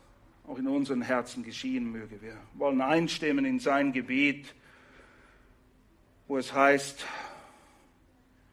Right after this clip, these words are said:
und so bitten wir, dass unsere Liebe noch mehr und mehr überströme,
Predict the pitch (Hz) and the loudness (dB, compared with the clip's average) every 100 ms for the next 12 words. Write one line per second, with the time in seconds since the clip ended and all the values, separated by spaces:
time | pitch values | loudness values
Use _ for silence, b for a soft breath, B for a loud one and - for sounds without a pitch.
0 | b b b b b _ _ _ - 120 | b b b b b _ _ _ -20 -4
1 | 151 131 165 165 151 143 135 113 - - | -2 2 0 0 0 2 2 0 -8 -10
2 | 135 - 156 147 143 135 127 165 190 165 | -8 -2 -2 0 0 0 0 -2 -4 -2
3 | 147 120 - - - - 151 139 143 156 | 0 -2 -6 -20 -20 -14 -10 -6 -2 2
4 | 160 143 135 151 147 151 165 156 139 - | 2 2 0 2 2 0 0 0 0 -2
5 | 143 135 120 107 | 0 0 0 -4